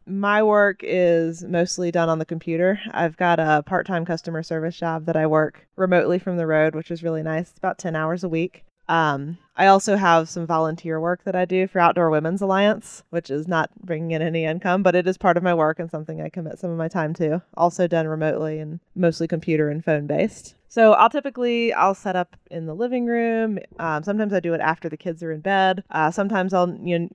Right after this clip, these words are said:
ha-, need to put in more hours in a day, and I'll, you know, take the computer back to the bedroom and I'll work back there if I need to focus. And then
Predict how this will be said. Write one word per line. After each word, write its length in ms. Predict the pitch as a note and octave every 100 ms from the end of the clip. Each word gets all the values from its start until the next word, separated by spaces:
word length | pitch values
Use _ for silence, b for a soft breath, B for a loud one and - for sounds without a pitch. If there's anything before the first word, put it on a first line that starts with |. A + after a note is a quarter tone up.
| F#3
ha-, 120 | F#3
need 160 | D#3+ E3+
to 60 | E3+
put 160 | F#3+
in 100 | E3+
more 220 | E3 E3
hours 380 | D#3+ D#3+ D#3 E3+
in 100 | E3
a 40 | D#3
day, 280 | E3 D#3
and 100 | D#3
I'll, 220 | D3 D3 -
you 60 | F3
know, 60 | E3+
take 180 | F3
the 80 | F#3
computer 380 | F3 E3+ F3 E3+
back 260 | E3 E3 -
to 100 | F3
the 100 | D#3
bedroom 540 | D3+ D3+ D3 D3 F#3 G#3
and 120 | E3
I'll 120 | E3
work 180 | D#3+ E3
back 200 | D3+ D#3
there 180 | E3+ D#3
if 100 | E3+
I 60 |
need 180 | D3+ D3+
to 60 | D#3
focus. 600 | D#3 D3 E3+ E3+ - - _
And 640 | F3+ F#3 E3+ E3 E3 E3+ - - _ -
then 580 | F#3+ G3+ F#3 F#3 F3+